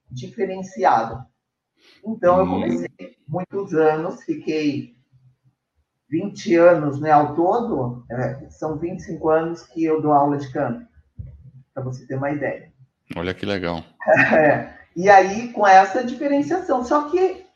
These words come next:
Speaker 1: aula de canto, todo mundo me conhecia como professora de canto, mas eu não quero ser professora de canto. Eu quero transformar pessoas. Então, dali vinha a oratória, tinha pessoas que precisavam, na sua faculdade, é,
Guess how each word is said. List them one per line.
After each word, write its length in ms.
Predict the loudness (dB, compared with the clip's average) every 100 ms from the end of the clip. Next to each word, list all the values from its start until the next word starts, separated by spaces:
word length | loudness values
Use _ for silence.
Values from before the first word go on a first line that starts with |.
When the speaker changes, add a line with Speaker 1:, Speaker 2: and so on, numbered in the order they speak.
| 2
Speaker 1:
aula 320 | 6 6 4
de 120 | 0
canto, 260 | 0 0 0
todo 220 | 0 0
mundo 220 | 0 -2
me 140 | -2
conhecia 440 | 0 2 2 2 0
como 180 | -2 -4
professora 420 | -6 -2 0 0
de 80 | 0
canto, 320 | -2 -2 -2
mas 160 | -2 0
eu 80 |
não 160 | -2 0
quero 440 | 2 4 6 4
ser 100 | 4
professora 540 | -4 -6 -12 -12 -10 -10
de 100 | -12
canto. 280 | -16 -16 -18 _ _ _ _ _ _ _ _ _ _ -2
Eu 140 | -2
quero 380 | 2 0 0 -4
transformar 1080 | -4 -4 -6 -12 -2 0 0 2 0 0
pessoas. 680 | -4 -4 4 6 6 2 -6 -14 _ _ -14
Então, 320 | -4 -4 4
dali 520 | 4 4 -2 -6 -8
vinha 260 | -8 0 4
a 40 |
oratória, 760 | 4 2 0 2 4 6 4 -2
tinha 200 | -6 -8
pessoas 380 | -8 -6 -6 -6
que 100 | -10
precisavam, 1160 | -10 -12 -8 0 4 4 2 -2 -2 -2 -6 -12 _ _ -8
na 140 | -6
sua 260 | -4 -6 0
faculdade, 1080 | 0 0 -2 4 4 4 0 -2 -10 -10 -12 _ _ _ _ _ -10
é, 500 | -4 -2 -4 -6 -8